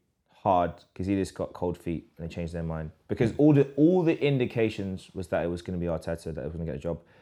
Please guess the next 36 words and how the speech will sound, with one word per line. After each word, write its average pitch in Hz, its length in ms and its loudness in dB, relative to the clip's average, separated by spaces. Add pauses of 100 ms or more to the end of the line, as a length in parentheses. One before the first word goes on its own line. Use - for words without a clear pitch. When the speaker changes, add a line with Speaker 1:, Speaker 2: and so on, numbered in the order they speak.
(180)
Speaker 1:
They 104 60 2
didn't 101 220 -2
get, 101 200 -2
they 98 60 -2
didn't 104 200 0
go 95 180 4
for 90 240 -2
him. 90 160 -4 (360)
They 107 80 0
obviously 104 520 2 (460)
learnt 110 340 2
from 104 140 -2
that 90 160 -2
mistake. 90 420 -4
And 113 220 0
when, 160 220 2
I - 120 0
think 170 240 -2
when 156 120 0
they 135 140 4
approached 120 460 2
him 104 120 0
the 95 60 -4
second 123 360 -2
time 98 240 -4
around, 85 340 -4 (100)
'cause - 100 -6
I - 60 0
think 131 120 0
they 123 60 2
said 110 140 0
the 98 60 -4
first 110 340 0
interview 92 360 -4
wasn't 85 240 -4
great. 82 260 -4